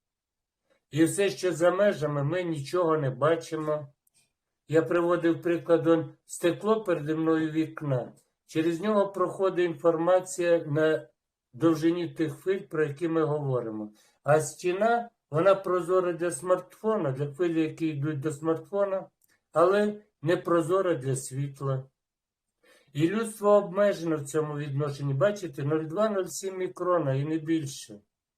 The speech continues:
Все інше для нас темне, ми нічого не бачимо, що діється навколо. А тим не менше, е, всі частоти,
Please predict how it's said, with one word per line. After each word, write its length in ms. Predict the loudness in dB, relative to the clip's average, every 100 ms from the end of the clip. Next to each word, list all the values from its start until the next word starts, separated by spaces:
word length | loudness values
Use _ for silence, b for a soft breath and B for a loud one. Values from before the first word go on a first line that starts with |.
| _ _ _ _ _ _
Все 220 | -2 2
інше 480 | 4 2 0 -2 -2 B B -2
для 160 | 2
нас 320 | 4 2 0
темне, 340 | 2 2 2 -2
ми 160 | -2
нічого 440 | -2 -4 -2 2 2
не 120 | 2
бачимо, 500 | 6 4 4 -4 -4
що 220 | -4 -4
діється 560 | -2 0 0 0 -4 -2
навколо. 720 | -2 -4 -6 -6 -4 -6 -14 _ _ _ _ _ _ _ _ _ _ _ _ _ _ _ 0
А 120 | 0
тим 260 | 2 0
не 120 | 2 0
менше, 640 | 0 -2 -4 -6 -6 -8 _ _
е, 120 | -2 -2
всі 400 | -2 -4 -6 -6
частоти, 1000 | -4 -4 -6 -6 0 0 0 -6 -8